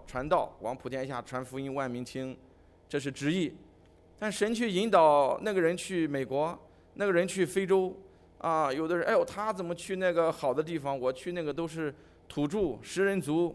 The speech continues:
不开化。”啊，那是神的引导不同，但是旨意是你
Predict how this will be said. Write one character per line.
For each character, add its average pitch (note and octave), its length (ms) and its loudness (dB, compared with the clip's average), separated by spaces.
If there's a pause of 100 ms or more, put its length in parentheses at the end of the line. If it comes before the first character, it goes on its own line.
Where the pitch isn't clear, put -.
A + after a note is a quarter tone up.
不 F#3 80 -6
开 F#3 220 2
化。” E3 300 -2 (400)
啊， A2+ 240 -4
那 A3 80 -2
是 G#3+ 80 0
神 F3 160 -2
的 G#3 80 0
引 C#3+ 300 -4
导 A#2 160 4
不 B2 100 -6
同， G2+ 280 -8
但 E3+ 120 2
是 D3+ 120 -2
旨 E3+ 240 6
意 G3 280 4 (220)
是 - 100 -8
你 A2 220 -2